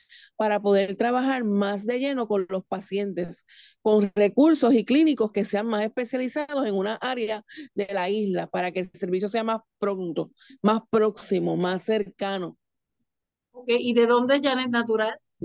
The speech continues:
Speaker 1: De Manatí.
Speaker 2: Ave
Speaker 1: Yo
Speaker 2: María.
Speaker 1: nací en San Juan, pero me crié en Manatí.
Speaker 2: Ok.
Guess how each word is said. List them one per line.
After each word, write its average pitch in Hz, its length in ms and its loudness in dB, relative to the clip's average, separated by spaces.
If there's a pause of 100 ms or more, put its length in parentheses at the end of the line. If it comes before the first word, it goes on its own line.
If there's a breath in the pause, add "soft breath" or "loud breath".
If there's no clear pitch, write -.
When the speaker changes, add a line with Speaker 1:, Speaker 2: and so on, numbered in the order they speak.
(1040 loud breath)
Speaker 1:
De 220 140 -2
Manatí. 180 500 -2 (880)
Speaker 2:
Ave 202 240 -2
Speaker 1:
Yo 196 140 0
Speaker 2:
María. 226 260 -2
Speaker 1:
nací 240 120 -2
en 233 100 -6
San 233 240 -6
Juan, 285 340 -4 (640 loud breath)
pero 220 200 0
me 214 160 -2
crié 208 260 -2
en 202 80 -4
Manatí. 208 540 -4 (680)
Speaker 2:
Ok. 254 220 2